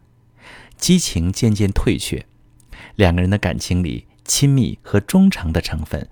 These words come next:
越来越高，彼此亲近、沟通、分享，并愿意为感情持续投入。这种高质量的相伴之爱最容易成就幸福而长久的婚姻。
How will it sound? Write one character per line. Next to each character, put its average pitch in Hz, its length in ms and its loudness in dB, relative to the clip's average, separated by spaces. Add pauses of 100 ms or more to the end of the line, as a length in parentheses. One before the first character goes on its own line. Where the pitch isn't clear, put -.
(120)
越 95 120 2
来 80 120 0
越 87 140 -4
高， 92 320 -4 (680)
彼 160 180 4
此 92 260 -4
亲 - 360 -2
近、 - 320 -2 (220)
沟 143 200 6
通、 139 360 -2
分 180 240 0
享， - 260 -8 (460)
并 156 160 2
愿 165 200 4
意 127 100 0
为 127 120 2
感 107 220 -4
情 95 280 -2
持 117 200 -2
续 113 120 -2
投 85 220 -2
入。 127 240 -2 (580)
这 180 240 4
种 - 240 -4
高 127 240 4
质 120 180 0
量 92 200 0
的 80 80 -6
相 101 240 -2
伴 90 180 0
之 90 140 -4
爱 82 240 -4 (200)
最 180 240 4
容 85 200 2
易 90 80 0
成 - 240 -6
就 - 340 -6
幸 - 300 -2
福 - 340 -10 (120)
而 85 160 -4
长 78 360 -2
久 - 140 -4
的 - 80 -10
婚 - 180 -10
姻。 62 160 -10